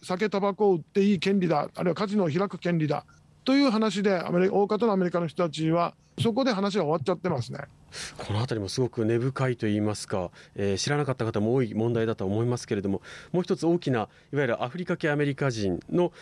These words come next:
Speaker 2: 問題ですが、あの、コロナ禍の前まで、あの、ブラックライブスマターといってね、アフリカ系アメリカ人の権利とか、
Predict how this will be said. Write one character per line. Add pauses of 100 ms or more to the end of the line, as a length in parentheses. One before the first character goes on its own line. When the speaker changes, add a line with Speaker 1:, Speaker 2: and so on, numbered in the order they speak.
(160)
Speaker 2:
問
題
で
す
が、
あ
の、
コ
ロ
ナ
禍
の
前
ま
で、
あ
の、
ブ
ラ
ッ
ク
ラ
イ
ブ
ス
マ
タ
ー
と
い
っ
て
ね、 (340)
ア
フ
リ
カ
系
ア
メ
リ
カ
人
の
権
利
と
か、